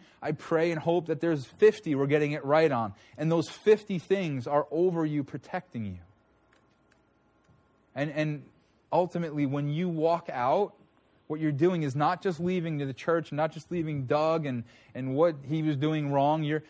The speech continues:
you're leaving what God had over you as a protection for that time in your life. Josh McDowell once told a story about a kid who, uh, knew his neighbors were away on vacation, got his girlfriend,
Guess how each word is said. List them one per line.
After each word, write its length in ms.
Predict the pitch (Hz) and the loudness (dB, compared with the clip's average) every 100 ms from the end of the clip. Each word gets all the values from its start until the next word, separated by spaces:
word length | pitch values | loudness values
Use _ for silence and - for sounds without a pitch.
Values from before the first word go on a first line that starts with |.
| _ _ | _ _
you're 200 | 143 165 | 0 0
leaving 720 | 160 160 196 170 147 139 131 _ | 2 0 0 -2 -4 -6 -10 _
what 260 | 127 151 147 | -6 -6 -4
God 260 | 156 175 | -6 -4
had 380 | 160 160 160 139 117 | -6 -4 -4 -6 -6
over 300 | 147 160 160 | -2 0 0
you 240 | 113 92 90 95 _ _ _ _ | -4 -6 -12 -20 _ _ _ _
as 200 | 123 127 | -8 -6
a 20 | 135 | -6
protection 540 | 127 - - - 110 | -10 -6 -8 -6 -14
for 180 | 95 123 | -10 -6
that 240 | 127 - | -6 -6
time 300 | - 147 127 | -4 -4 -2
in 60 | 123 | -6
your 120 | 135 | -8
life. 300 | 165 151 98 _ _ _ _ _ _ _ _ _ _ _ _ _ _ | -8 -12 -16 _ _ _ _ _ _ _ _ _ _ _ _ _ _
Josh 220 | 147 156 | -2 -2
McDowell 320 | 160 160 151 | -2 2 2
once 160 | 147 - | 2 -2
told 180 | 160 139 | -4 -4
a 40 | |
story 320 | - 170 156 | -2 2 2
about 260 | 139 135 123 | 4 4 2
a 40 | |
kid 380 | - - 151 127 - _ _ _ | -2 0 0 0 -10 _ _ _
who, 520 | - 139 135 127 139 - _ _ 131 | -2 0 0 -4 -8 -10 _ _ -4
uh, 280 | 131 123 117 | -2 -2 -4
knew 240 | 139 165 | 0 2
his 160 | 175 143 | 2 2
neighbors 340 | 147 147 147 | 2 2 2
were 100 | 139 | 2
away 180 | 135 139 | 2 2
on 120 | 139 | 0
vacation, 600 | 135 123 139 123 117 127 123 _ _ _ _ _ _ - | 0 -2 -2 -2 -4 -10 -12 _ _ _ _ _ _ -4
got 180 | 139 160 | 2 2
his 80 | 156 | 2
girlfriend, 520 | 135 131 127 127 123 | 2 2 0 -4 -6